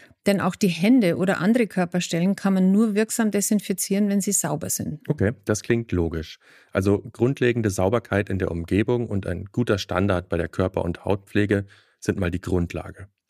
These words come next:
Speaker 2: Aber dann kommt ja der entscheidende Teil für den Infektionsschutz,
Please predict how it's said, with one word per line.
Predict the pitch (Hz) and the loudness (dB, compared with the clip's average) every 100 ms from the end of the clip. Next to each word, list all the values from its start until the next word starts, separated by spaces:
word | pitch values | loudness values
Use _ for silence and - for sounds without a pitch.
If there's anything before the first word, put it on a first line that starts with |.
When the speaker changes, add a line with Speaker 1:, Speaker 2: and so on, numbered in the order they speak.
| _ _ _ - _ | _ _ _ -20 _
Speaker 2:
Aber | - 95 | -2 2
dann | 113 | 2
kommt | - 151 | 0 -2
ja | 127 | -2
der | 120 120 - | 0 0 0
entscheidende | 107 - 98 95 90 80 | -4 -2 0 0 0 -6
Teil | - 80 80 | -6 -8 -6
für | - | -4
den | 85 | -4
Infektionsschutz, | 85 82 82 - - 82 - - - - - | -4 -6 -8 -6 -6 -6 -8 -10 -12 -12 -14